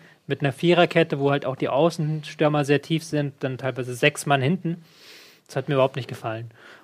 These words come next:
Und auch gar kein Druck mehr im Mittelfeld. Das hat dann, ähm,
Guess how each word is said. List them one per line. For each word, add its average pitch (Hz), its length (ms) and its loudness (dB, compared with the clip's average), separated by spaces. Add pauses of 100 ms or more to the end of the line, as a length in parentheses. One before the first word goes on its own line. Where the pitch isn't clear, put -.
Und 131 420 -6
auch 143 200 0
gar 156 140 6
kein 156 140 -2
Druck 156 220 -2
mehr 143 120 2
im 135 40 2
Mittelfeld. 123 480 -2 (180)
Das 135 300 -4
hat 143 160 0
dann, 135 340 2
ähm, 127 480 0